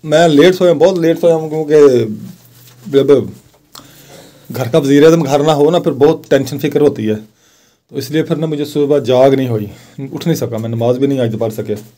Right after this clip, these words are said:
अल्लाह ताला माफ़ करे। तो मैंने आटा वगैरह गूंदा, वो जैसे कि आपने वीडियो देखी, फिर भाभी ने कहा ऊपर से आवाज़ आई कि रोटी हम बना देते हैं। तो रोटी वो हम बना के देते हैं, सालन भी बना के देते हैं, लेकिन हम इसलिए नहीं बनवाते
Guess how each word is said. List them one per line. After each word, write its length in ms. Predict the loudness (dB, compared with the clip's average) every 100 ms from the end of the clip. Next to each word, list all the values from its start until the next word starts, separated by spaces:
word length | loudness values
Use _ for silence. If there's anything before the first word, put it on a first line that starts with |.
| _
अल्लाह 260 | -14 -10 -6
ताला 200 | -4 -4
माफ़ 260 | -2 -2 0
करे। 140 | -2 -2 -8 -20 -20 -20 -20 -20 -20 _ _ _ _ _ _ _ -20 -6
तो 380 | 0 0 0 -2
मैंने 260 | -4 -4 -4
आटा 200 | -2 2
वगैरह 220 | 4 2
गूंदा, 240 | 2 2 0 -2 -16 -16 -16 -8 -6 -6 -10 _ -6
वो 60 |
जैसे 220 | -4 -2 0
कि 60 |
आपने 180 | 0 0
वीडियो 220 | -2 2
देखी, 280 | 2 2 -2 0
फिर 120 | 0
भाभी 280 | 0 -4 -4
ने 100 | -4
कहा 180 | 0 0
ऊपर 200 | -2 -4
से 80 | -4
आवाज़ 280 | -2 -2 -2
आई 60 |
कि 80 | -4
रोटी 260 | -6 -6 -8
हम 220 | -8 -8
बना 200 | -6 -4
देते 220 | -4 -4
हैं। 120 | -6 -6 _ _ _ 0
तो 140 | 2
रोटी 280 | 4 4 2
वो 200 | 4 4
हम 200 | 4 0
बना 240 | -2 0 0
के 100 | 2
देते 260 | 2 2 0
हैं, 180 | -2
सालन 320 | -4 0 2 4
भी 100 | 4
बना 180 | 4 4
के 60 |
देते 180 | 4 2
हैं, 80 | -2
लेकिन 220 | -2 -4
हम 440 | -4 -4 -4 -4 -6
इसलिए 260 | -2 2
नहीं 120 | 2 2
बनवाते 340 | 2 0 -2